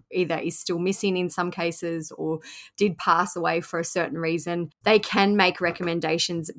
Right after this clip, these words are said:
based on the findings. So what I mean by that is, for example, if someone dies in a jail or if someone dies in a hospital, they can recommend ways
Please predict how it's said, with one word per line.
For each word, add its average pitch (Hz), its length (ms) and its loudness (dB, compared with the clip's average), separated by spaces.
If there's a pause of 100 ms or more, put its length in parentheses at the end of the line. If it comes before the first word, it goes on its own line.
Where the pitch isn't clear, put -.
based 170 320 2
on 175 160 0
the 170 80 -2
findings. 185 840 2
So 160 520 2 (120)
what 165 220 2
I 160 80 2
mean 165 180 0
by 156 180 4
that 156 240 4
is, 160 220 -4
for - 140 -4
example, 156 400 -2
if 160 60 -2
someone 165 280 -2
dies 156 320 2
in 160 80 -2
a 160 60 -2
jail 147 440 0
or 151 60 -2
if 160 100 -2
someone 170 300 -2
dies 160 260 2
in 165 80 -6
a 156 60 -4
hospital, 151 600 -4 (100)
they 180 140 0
can 180 160 -4
recommend 170 500 -2
ways 156 480 -4